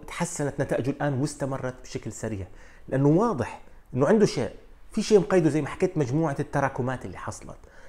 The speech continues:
بس بأي لحظة ممكن يطلع. لكن مهما صار لنهاية الموسم، الأكيد يورجن كلوب هو المدرب الأفضل لليفربول، الأكيد إنه الفريق محتاج بالصيف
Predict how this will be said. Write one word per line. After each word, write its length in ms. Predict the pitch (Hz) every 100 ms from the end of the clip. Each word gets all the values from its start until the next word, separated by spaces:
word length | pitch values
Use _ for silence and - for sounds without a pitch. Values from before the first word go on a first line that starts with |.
| -
بس 100 | -
بأي 140 | - 175
لحظة 200 | 151 117
ممكن 280 | 107 104 110
يطلع. 260 | 92 - -
لكن 280 | 139 135 123 110 -
مهما 240 | 180 135
صار 280 | 107 101 95
لنهاية 240 | 95 90 90
الموسم، 360 | - - - - - - - - -
الأكيد 480 | 135 - 202 139 131
يورجن 280 | 135 127
كلوب 280 | 117 - -
هو 60 | 117
المدرب 340 | 107 104 131 - -
الأفضل 420 | - 117 110 90 - -
لليفربول، 460 | 101 95 90 - - - - - -
الأكيد 580 | 175 - - 247 139 - - -
إنه 140 | 135 143
الفريق 340 | - 151 156
محتاج 300 | 147 156 147
بالصيف 360 | 175 - -